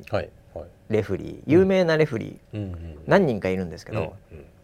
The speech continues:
Speaker 2: あの、名レフリーと言われてる人たちはみんな癖があるんですね。
Speaker 1: はいはいはい。
Speaker 2: はい。そういう、あの、
Speaker 1: うん。
Speaker 2: レフリー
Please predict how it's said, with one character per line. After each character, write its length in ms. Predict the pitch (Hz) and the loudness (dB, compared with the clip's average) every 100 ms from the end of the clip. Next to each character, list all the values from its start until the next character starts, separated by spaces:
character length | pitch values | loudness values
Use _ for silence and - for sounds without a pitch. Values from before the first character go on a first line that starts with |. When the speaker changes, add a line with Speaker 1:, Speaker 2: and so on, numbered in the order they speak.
| - - - - | -20 -20 -16 -4
Speaker 2:
あ 240 | 104 101 | 0 2
の、 460 | 101 98 95 95 101 | 2 2 2 0 4
名 220 | 175 247 | 10 10
レ 100 | 277 | 10
フ 80 | 269 | 6
リ 120 | 143 | 6
ー 20 | |
と 80 | 110 | 6
言 100 | 104 | 8
わ 100 | 107 | 8
れ 80 | 107 | 8
て 120 | 110 | 4
る 40 | |
人 160 | 101 - | 2 -2
た 120 | - | -6
ち 100 | - | -4
は 80 | 82 | -2
み 140 | 98 | 2
ん 160 | 185 214 | 2 4
な 200 | 214 185 - | 2 2 -4
癖 260 | - - 170 | -8 2 4
が 120 | 98 | 4
あ 40 | - | -2
る 100 | - | -10
ん 40 | |
で 60 | - | -14
す 80 | |
ね。 100 | - 135 | -2 6
Speaker 1:
は 60 | |
い 40 | 120 | 6
は 80 | |
い 40 | 80 | 6
は 60 | |
い。 20 | 85 76 76 76 | -6 -10 -12 -8
Speaker 2:
は 160 | 87 | -8
い。 120 | - - - - - - - - - | -8 -12 -20 -20 -20 -20 -20 -20 -4
そ 180 | - 254 | 10 12
う 60 | |
い 80 | 254 | 12
う、 120 | 247 | 12
あ 80 | 226 | 12
の、 520 | 208 196 180 175 165 - | 10 6 6 6 2 -2
Speaker 1:
う 20 | |
ん。 100 | 87 - - | -8 -8 4
Speaker 2:
レ 100 | 175 | 6
フ 120 | 180 | 6
リ 340 | 117 95 87 - - - | 2 0 -4 -8 -18 -10
ー 180 | 113 90 | -8 -8